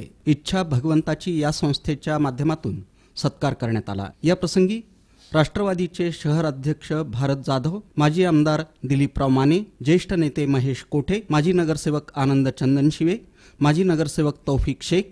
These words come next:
माजी नगरसेवक गणेश पुजारी, राष्ट्रवादी युवक अध्यक्ष जुबेर बागवान, प्रमोद भोसले, सामाजिक कार्यकर्ते इरफान शेख,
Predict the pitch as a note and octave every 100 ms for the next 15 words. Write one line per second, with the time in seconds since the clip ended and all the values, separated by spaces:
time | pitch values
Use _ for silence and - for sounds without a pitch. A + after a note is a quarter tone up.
0 | C#3+ C#3+ F3+ F3+ D#3 C#3+ D#3 C#3+ C3 C3+
1 | C3+ - - C3+ D3+ G#3 - D#3 - G#3
2 | G3 F#3 F#3 D#3 E3 D#3+ C3+ C#3+ C#3+ -
3 | C#3+ C3 C3+ C3+ C3 C3 C3+ G#3 D3 _
4 | _ _ - C#3+ C3+ B2 B2+ C3 - G#3
5 | G3 - D3+ E3 F#3+ G3 D#3 D3+ D3 D3
6 | - D3 - C#3 B2 C#3+ C3+ - F#3+